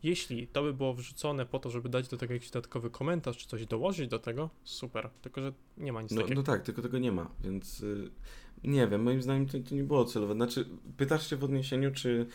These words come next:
Speaker 2: dlatego, że akcja filmu dzieje się w latach osiemdziesiątych,
Speaker 1: Tak, tak,
Speaker 2: tak? I
Speaker 1: tak,
Speaker 2: może
Speaker 1: tu mamy
Speaker 2: chcą
Speaker 1: taką
Speaker 2: wy-
Speaker 1: klasyczną,
Speaker 2: Mm,
Speaker 1: mhm.
Speaker 2: nie wydaje mi się, bo to jest pisanie jeszcze gorzej <laughs> niż w latach osiemdziesiątych. A poza tym, y,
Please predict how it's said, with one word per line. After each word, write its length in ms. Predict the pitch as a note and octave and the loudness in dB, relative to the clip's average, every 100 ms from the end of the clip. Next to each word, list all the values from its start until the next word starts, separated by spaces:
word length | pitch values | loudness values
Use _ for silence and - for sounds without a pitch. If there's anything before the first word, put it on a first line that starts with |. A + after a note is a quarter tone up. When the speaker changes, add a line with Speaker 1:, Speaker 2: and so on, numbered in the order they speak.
| - | -6
Speaker 2:
dlatego, 420 | G#2 A#2 C3 A#2+ A#2+ | 2 2 4 2 4
że 120 | A#2 | 4
akcja 220 | A#2 B2 | 2 0
filmu 240 | - A#2 | 2 2
dzieje 180 | A2+ A2+ | 2 -2
się 140 | A2 A2+ | -2 -2
w 40 | |
latach 260 | A2 A2+ A2 | -2 -2 -4
osiemdziesiątych, 640 | A#2 A#2+ A#2 A2+ G2+ F2 | -2 0 2 2 2 2
Speaker 1:
Tak, 120 | D#3 | -2
tak, 20 | |
Speaker 2:
tak? 160 | - G#2+ | -2 0
I 20 | |
Speaker 1:
tak, 100 | A2+ | 0
Speaker 2:
może 100 | G2+ | 0
Speaker 1:
tu 60 | B2+ | 0
mamy 200 | A#2+ A#2 | 0 -2
Speaker 2:
chcą 100 | A2 | -2
Speaker 1:
taką 180 | A2+ A#2 | -4 -4
Speaker 2:
wy- 60 | |
Speaker 1:
klasyczną, 520 | A#2+ A#2+ - B2+ - A#2 | -2 -4 -4 -8 -8 -2
Speaker 2:
Mm, 240 | A#2 A#2+ | 4 4
Speaker 1:
mhm. 180 | A#2+ C#3 - - - - - - - | 4 -2 -10 -14 -18 -18 -16 -12 -4
Speaker 2:
nie 120 | B2+ | 0
wydaje 340 | B2+ A#2+ G#2+ F#2 | 4 6 6 4
mi 100 | F2+ | -2
się, 120 | E2+ | -8
bo 80 | F#2 | -4
to 140 | A2+ | -2
jest 320 | G#2 - - G2+ | -2 -4 -8 -8
pisanie 340 | G#2+ - A2 G#2+ | -6 -2 -2 0
jeszcze 300 | G#2+ - F#2+ | -2 -2 -4
gorzej 320 | G#2+ G#2 F#2 | 0 2 2
<laughs> 0 | |
niż 240 | F2 - - | 0 -4 -2
w 80 | |
latach 320 | B2+ A2 G#2 G2+ | 0 0 0 -4
osiemdziesiątych. 760 | G2+ G#2 G2 F#2+ F#2+ F#2 F#2+ - - - - - - - - | -2 -4 -2 -2 -2 -2 -8 -10 -18 -16 -16 -18 -20 -18 -4
A 380 | G#2 G#2 G2+ F#2 - - | 0 2 2 -2 -10 -6
poza 260 | - A2+ A#2 | -2 2 2
tym, 380 | A#2+ A#2 A#2 | 2 0 2
y, 40 | A#2 | 0